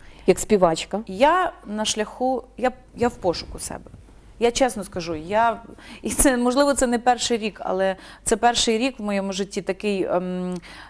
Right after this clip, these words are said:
Speaker 2: різкий. Чому? Тому що от, власне, тільки з-, стосовно цього, ну, протягом цього року я почала розуміти, е, що я хочу, я хочу знайти те, що мені до душі, те, що моє буде, те, в чому я буду проявлятися. Насправді,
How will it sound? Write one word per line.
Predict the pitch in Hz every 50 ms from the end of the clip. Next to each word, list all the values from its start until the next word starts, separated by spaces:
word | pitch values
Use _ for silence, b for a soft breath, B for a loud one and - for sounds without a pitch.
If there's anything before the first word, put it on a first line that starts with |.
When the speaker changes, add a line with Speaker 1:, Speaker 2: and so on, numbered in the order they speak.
| B B - - - -
Speaker 2:
різкий. | - 214 226 233 - - - - 269 285 294 285
Чому? | 294 - - 254 240 240 262 285
Тому | 247 - 240 226 233 247
що | 247 - - 240 208 196 - - - - - - -
от, | - 196 - - - - - - - -
власне, | 185 185 220 233 247 233 - 220 214
тільки | - - 214 - 214
з-, | 190 202 170 165
стосовно | - - - - 202 - 247 226 214 208 196
цього, | - 208 196 190 202
ну, | 208 240 214 - B B B B B B
протягом | - 240 254 - 247 226 220 202
цього | - 214 196 202 208
року | 233 269 277 - 240
я | 202 196 185
почала | - 190 - 226 214 196 190 180
розуміти, | 185 190 170 180 190 190 196 233 277 269 - 220 190 170 - B B B B B B B B - -
е, | - 185 185 180 180 180 180 180
що | - - - - - 202 196 196 190 190 185 180 185 b b b b b - - _ _ _ _ _ - - - _ _ _ - _ _ _ -
я | 208 185 180 220 202 202
хочу, | 202 - - 233 233 233 233 - - - 214 202 190 185 - - - _ _ _ _ _ -
я | 175 220
хочу | 214 - - 254 247 - 226 202
знайти | 180 190 180 175 - 175
те, | 165 - - 190 185
що | - - - 190
мені | 180 180 180 180 180 180
до | 165 170
душі, | 160 165 175 - - - 170 151
те, | - - 190 185
що | - - - 214 185
моє | 190 190 190 175 170 190 190
буде, | 175 165 170 156 156
те, | 151 - 214 196
в | -
чому | - - 226 214 196 185
я | 175 180 170
буду | 175 175 170 170
проявлятися. | - - 175 170 165 170 165 160 156 - - 175
Насправді, | 175 - - 226 240 240 220 214 190